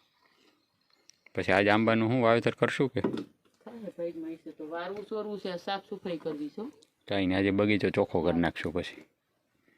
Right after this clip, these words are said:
Speaker 2: આંબા તો હજી એવું હોય કે તે એકાદ દી પછી વાવી દે. વરસાદ થાય ને પાણી.
Speaker 1: તો ચાલો મિત્રો, ઈ નહીં ઉપાડ્યો પંપ ને આપણે વાવણી ભરી લઈ ખાતરનું.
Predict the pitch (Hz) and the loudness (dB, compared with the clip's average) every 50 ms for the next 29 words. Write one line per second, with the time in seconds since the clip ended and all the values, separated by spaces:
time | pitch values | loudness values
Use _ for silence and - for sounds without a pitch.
0 | _ _ - 165 170 175 175 175 175 170 - 175 175 160 165 165 165 170 170 160 | _ _ -14 -12 -12 -10 -8 -8 -8 -8 -6 -8 -8 -8 -8 -8 -8 -8 -8 -8
1 | 170 170 170 - 160 151 - 165 165 160 - 160 151 147 156 151 160 151 - 160 | -10 -10 -10 -12 -12 -10 -8 -10 -8 -8 -8 -10 -8 -8 -10 -10 -10 -12 -12 -14
2 | 156 - - 151 147 147 147 143 135 131 - - - _ - 135 127 135 143 147 | -14 -10 -10 -8 -8 -8 -8 -10 -12 -14 -18 -20 -20 _ -20 -20 -16 -12 -12 -12
3 | 147 - - 165 151 _ - 170 165 175 190 196 202 190 185 170 - 165 170 170 | -12 -10 -10 -12 -12 _ -10 -8 -8 -8 -8 -8 -8 -8 -10 -10 -8 -8 -6 -6
4 | 165 165 170 160 _ _ _ - _ _ _ _ _ _ _ _ _ _ _ _ | -6 -6 -6 -8 _ _ _ -20 _ _ _ _ _ _ _ _ _ _ _ _
5 | _ _ _ _ _ _ _ _ _ _ _ _ _ _ _ _ _ _ _ _ | _ _ _ _ _ _ _ _ _ _ _ _ _ _ _ _ _ _ _ _
6 | _ _ _ _ _ _ _ _ _ _ _ _ _ _ _ _ _ - - - | _ _ _ _ _ _ _ _ _ _ _ _ _ _ _ _ _ -20 -20 -20
7 | _ - - - - - _ _ _ - 107 98 - 127 135 143 143 143 139 - | _ -12 -12 -12 -12 -14 _ _ _ -8 -6 0 4 4 4 6 4 2 2 4
8 | 127 120 123 123 123 123 123 123 123 120 - 117 113 110 101 - - 135 131 127 | 4 6 6 6 4 4 4 4 4 4 4 4 6 6 4 4 6 6 6 6
9 | 120 113 95 98 98 98 - 110 104 101 104 107 110 110 101 95 85 82 101 107 | 4 2 4 4 4 6 6 4 4 6 6 6 6 4 4 4 4 4 6 4
10 | 107 95 87 85 - - 113 117 - 110 - - 82 78 | 6 4 2 2 4 2 2 4 4 0 0 0 -2 -6